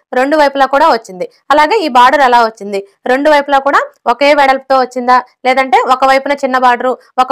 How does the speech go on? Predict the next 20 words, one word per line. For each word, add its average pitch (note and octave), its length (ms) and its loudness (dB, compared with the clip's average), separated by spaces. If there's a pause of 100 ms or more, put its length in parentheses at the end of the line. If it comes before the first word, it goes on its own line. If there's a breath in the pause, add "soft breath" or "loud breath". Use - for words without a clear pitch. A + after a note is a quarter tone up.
వైపున C4 220 -2 (100)
పెద్ద A3+ 200 -4
బార్డర్ A3+ 220 0
వచ్చిందా A3+ 320 -4
అనేది B3 200 0 (300 loud breath)
చూసుకోవాలి. G3 500 0 (300)
ఇక్కడైతే C#4 380 -2
మనకి C#4 220 -2 (340 loud breath)
రెండు C#4+ 220 0
వైపులా C4+ 320 0
కూడా E4+ 160 0 (320 loud breath)
ఒకే C4+ 240 0
బార్డర్ A3 260 0
వచ్చింది. F3+ 280 -12 (320)
ఇలా C#4+ 200 2
వచ్చినప్పుడు B3+ 460 -2 (340 loud breath)
మీరు D4 200 0
హ్యాండ్స్ని C#4 400 0
కట్ A#3+ 180 0
చేసుకునేటప్పుడు A#3+ 560 -2